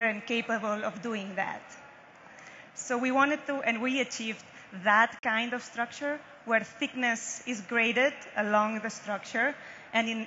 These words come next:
this is in the wet state, this is in the dry state. We had this organization that reminds of insect wings and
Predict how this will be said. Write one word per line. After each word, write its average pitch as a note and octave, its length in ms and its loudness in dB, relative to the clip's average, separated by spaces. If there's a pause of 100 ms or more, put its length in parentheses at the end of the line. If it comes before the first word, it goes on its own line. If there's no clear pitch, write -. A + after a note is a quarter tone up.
this B3 120 0
is A#3+ 120 -2
in G#3+ 100 -2
the G3+ 100 -2
wet B3+ 300 4
state, - 600 -2 (600)
this A3 220 0
is G#3 80 -6
in A3 100 -4
the G#3 80 -2
dry G3+ 340 4
state. F#3+ 540 -6
We G#3+ 80 -8
had A3 260 4
this A#3+ 220 -6
organization G#3+ 1040 -4 (300)
that A3+ 180 4
reminds A3+ 680 0
of G3+ 220 2 (520)
insect A#3 440 0
wings G#3+ 420 -6
and F#3+ 280 -10